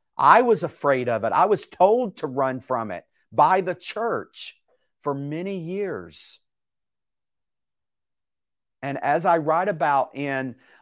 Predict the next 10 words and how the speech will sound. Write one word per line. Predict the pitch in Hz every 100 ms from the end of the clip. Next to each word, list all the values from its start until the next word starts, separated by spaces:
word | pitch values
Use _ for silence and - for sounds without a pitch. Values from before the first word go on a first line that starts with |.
| -
Only | 147 175 165
God | 127 151 147 135
Works, | 110 123 147 196 - - - _ _ _ _ _
there | 120 143
is | 147
an | 143 131
entire | 123 - - 160 175 185
chapter | 185 180 160 160 131 110 -
on | 123 127 127 - _ _ _ _
fruit. | - 170 127 - -